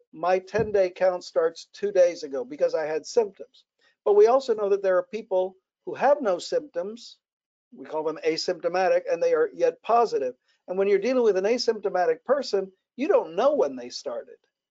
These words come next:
Uh, they could have started five days ago. Maybe they started ten days ago. Maybe they started yesterday. Since there's no way of knowing,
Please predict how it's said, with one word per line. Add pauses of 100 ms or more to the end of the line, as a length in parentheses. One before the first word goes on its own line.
(380)
Uh,
they
could
have
started
five
days
ago.
Maybe
they
started
ten
days
ago.
Maybe
they
started
yesterday. (420)
Since
there's
no
way
of
knowing,